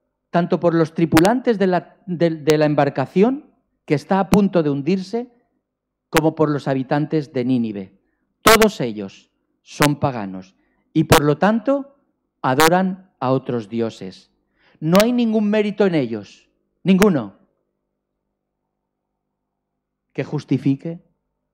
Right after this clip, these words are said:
la misericordia y la gracia de Dios. En el caso de Nínive, la maldad de toda la población era conocida. Sin embargo, todos ellos,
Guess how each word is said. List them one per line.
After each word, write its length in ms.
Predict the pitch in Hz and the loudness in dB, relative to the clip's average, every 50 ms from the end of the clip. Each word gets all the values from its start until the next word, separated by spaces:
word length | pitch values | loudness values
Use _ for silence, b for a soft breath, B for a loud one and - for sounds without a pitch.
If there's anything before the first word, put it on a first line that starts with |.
| _ _ - | _ _ -8
la 160 | 131 139 131 | -6 -4 -4
misericordia 920 | 131 123 - 131 120 120 120 - 160 160 160 160 185 175 180 190 _ _ - | -4 -6 -6 -6 -8 -8 -6 -2 -2 -2 -2 -2 -6 -8 -8 -12 _ _ -10
y 100 | 190 190 | -8 -8
la 140 | 117 113 | -8 -8
gracia 580 | 107 117 123 123 - - 131 123 120 120 _ _ _ _ _ _ _ _ _ - | -6 -6 -8 -8 -8 -8 -8 -8 -10 -10 _ _ _ _ _ _ _ _ _ -14
de 240 | 107 98 113 110 | -10 -8 -8 -8
Dios. 480 | 104 107 107 98 90 87 - - _ _ _ _ _ _ _ _ _ _ _ _ _ _ _ _ _ _ _ _ | -8 -6 -8 -8 -10 -12 -18 -20 _ _ _ _ _ _ _ _ _ _ _ _ _ _ _ _ _ _ _ _
En 140 | - 147 147 | -4 -2 0
el 140 | - - - | -2 -2 0
caso 260 | 196 214 202 - 226 | -2 -2 0 0 0
de 100 | 214 196 | 0 0
Nínive, 560 | 180 175 185 190 214 240 277 302 302 294 _ _ _ _ _ _ _ _ _ _ _ _ - | 0 2 2 2 0 0 -2 -6 -8 -10 _ _ _ _ _ _ _ _ _ _ _ _ -10
la 220 | - 139 156 151 | -4 -2 -2 0
maldad 400 | 147 151 151 151 147 185 208 220 | 2 0 0 0 0 0 -2 -2
de 500 | 196 165 165 160 160 - - _ _ _ _ _ | -2 0 -2 -2 -2 -2 -16 _ _ _ _ _
toda 240 | - 202 226 247 247 | 2 4 4 4 4
la 120 | 226 208 196 | 0 -2 -2
población 460 | 196 190 180 170 170 - 220 226 214 | -2 -2 -2 -2 -2 -2 -4 -2 -2
era 220 | 214 214 208 214 | -2 -4 -6 -6
conocida. 680 | - 208 185 185 175 - 180 160 139 123 104 98 - _ _ _ _ _ _ _ _ _ _ _ _ _ _ _ _ _ _ _ _ _ _ _ _ _ _ _ _ _ _ _ _ _ _ _ _ _ _ _ _ _ _ _ _ _ _ _ | -6 -2 -2 -2 0 0 -2 -2 -2 -4 -8 -12 -16 _ _ _ _ _ _ _ _ _ _ _ _ _ _ _ _ _ _ _ _ _ _ _ _ _ _ _ _ _ _ _ _ _ _ _ _ _ _ _ _ _ _ _ _ _ _ _
Sin 240 | _ - - 123 117 | _ -10 -10 -8 -6
embargo, 600 | 113 117 120 151 160 180 180 185 180 - _ _ _ _ _ _ _ _ _ _ _ _ - | -6 -6 -4 -4 -6 -6 -8 -10 -12 -14 _ _ _ _ _ _ _ _ _ _ _ _ 0
todos 360 | - - 170 170 180 - - | 0 0 0 0 -4 -8 -8
ellos, 500 | 120 104 101 101 95 95 - _ _ _ | -12 -12 -12 -14 -16 -18 -20 _ _ _